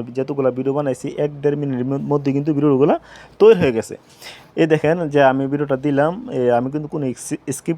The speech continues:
করতেছি না, আপনাদের সামনেই যে ভিডিওটা হইতেছে, ভিডিওটা দে-, দেখি কতক্ষণ সময় লাগতেছে। আচ্ছা, তো এতক্ষণ সময় লাগার মধ্যে আমি কিছু কথা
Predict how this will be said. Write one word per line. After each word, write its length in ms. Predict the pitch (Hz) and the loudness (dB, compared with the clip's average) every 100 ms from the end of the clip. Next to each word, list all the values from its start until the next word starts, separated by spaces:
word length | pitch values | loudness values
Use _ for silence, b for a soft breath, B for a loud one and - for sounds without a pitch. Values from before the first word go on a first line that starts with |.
| 175 | -2
করতেছি 300 | 170 127 127 143 | -2 -2 -4 -2
না, 40 | 147 | -2
আপনাদের 280 | - 143 123 - | -2 -4 -4 -2
সামনেই 360 | 143 131 143 156 127 | -2 -2 -4 -4 -6
যে 60 | 120 | -6
ভিডিওটা 260 | 131 127 117 | -4 -2 -2
হইতেছে, 320 | 120 117 120 131 | -2 -2 -4 -4
ভিডিওটা 200 | 131 135 123 | -2 -4 -4
দে-, 120 | 135 139 | -4 -4
দেখি 140 | 131 123 | -2 -4
কতক্ষণ 280 | 131 143 120 | -4 -6 -6
সময় 180 | 135 139 143 | -6 -4 -4
লাগতেছে। 300 | 147 143 147 - B B B B B B B - 117 | -6 -8 -8 -10 B B B B B B B -10 -8
আচ্ছা, 240 | - 123 151 - _ _ b - | 0 2 2 -2 _ _ b -4
তো 60 | 120 | 0
এতক্ষণ 220 | 120 147 139 | 2 0 0
সময় 180 | 147 147 | 0 4
লাগার 160 | 156 156 | 4 4
মধ্যে 160 | 156 151 | 2 2
আমি 100 | 135 135 | 2 0
কিছু 140 | 151 135 156 | -4 -2 0
কথা 160 | 156 | 2